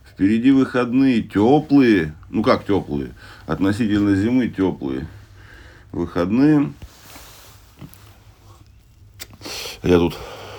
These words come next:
курю, курение вредит вашему здоровью, никогда не курить. Вот. Теплые, минус четырнадцать там обещают, так что все хорошо.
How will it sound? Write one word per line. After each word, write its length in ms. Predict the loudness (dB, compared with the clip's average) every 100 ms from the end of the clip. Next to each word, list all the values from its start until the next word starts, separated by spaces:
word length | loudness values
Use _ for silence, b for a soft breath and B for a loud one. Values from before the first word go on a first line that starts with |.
| B
курю, 300 | -2 2 2
курение 440 | 2 2 4 2 2
вредит 340 | -2 -6 -2
вашему 300 | -2 0 -4
здоровью, 360 | -2 0 0 0
никогда 300 | -2 -4 -4
не 100 | -4
курить. 400 | -4 -6 -6 -12 B B B B B -18 -14
Вот. 420 | -10 -8 -10 -12 -16 -20 B 2
Теплые, 360 | 4 4 6 6
минус 260 | 6 4
четырнадцать 600 | 2 2 4 4 0 0
там 200 | 2 4
обещают, 800 | 2 -2 -4 0 4 4 2 -4 -6
так 180 | -6 -6
что 140 | -10
все 200 | -8 -8
хорошо. 680 | -6 -4 -4 -2 0 0 -2